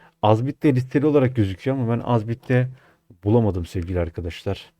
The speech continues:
E, şu anda Ethereum ve B S C ağında mevcut. Proje benim hoşuma gitti açıkçası. Fiyatı da çok fazla fırlamış değil. Daha hala önünde iki sıfır var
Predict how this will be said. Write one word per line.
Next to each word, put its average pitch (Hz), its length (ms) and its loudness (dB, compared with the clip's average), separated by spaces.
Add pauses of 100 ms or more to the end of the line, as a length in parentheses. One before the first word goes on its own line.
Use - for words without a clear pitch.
(460)
E, 90 600 -2
şu 123 180 0
anda 104 380 0 (880)
Ethereum 98 580 -2
ve 107 200 -2 (420)
B 95 140 0
S 95 220 -4
C 95 180 -2
ağında 90 460 -4 (360)
mevcut. 92 560 -6 (480)
Proje 139 340 0
benim 151 180 0
hoşuma 143 300 -2
gitti - 200 0
açıkçası. 110 580 -4 (520)
Fiyatı 123 300 0
da 139 80 0
çok 131 200 -6
fazla 131 340 0
fırlamış 127 520 -2
değil. 110 220 2 (800)
Daha 110 160 4
hala 113 160 4
önünde 113 280 2
iki - 140 -8
sıfır 110 260 -4
var 98 320 -6